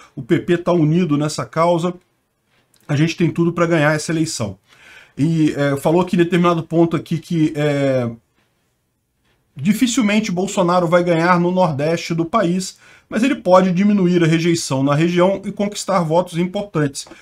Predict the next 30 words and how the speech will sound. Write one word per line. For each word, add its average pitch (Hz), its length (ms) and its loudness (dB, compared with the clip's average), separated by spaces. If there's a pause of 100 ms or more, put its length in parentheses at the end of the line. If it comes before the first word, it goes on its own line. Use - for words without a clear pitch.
(180)
que - 100 -4
é 143 120 2
justamente 147 520 -2
o 190 40 -2
Nordeste. 190 600 0
É, 190 120 -4
Arthur 143 320 -4
Lira, 165 280 2
pra 175 140 -6
quem 135 160 -4
não 156 100 -2
sabe, 160 380 -2 (260)
é 117 80 -8
de 117 80 -2
Alagoas, 160 600 4
então 143 200 -2
tem 151 140 -2
uma 143 160 0
base 131 320 2
muito 139 240 0
forte 135 420 -4
lá. 143 220 -2 (340)
Inclusive, 202 600 -2
há 170 160 2
gente 160 280 0
que - 80 -12
suspeita 175 680 -4
que 196 100 -6
ele 190 100 -2
vá 151 320 2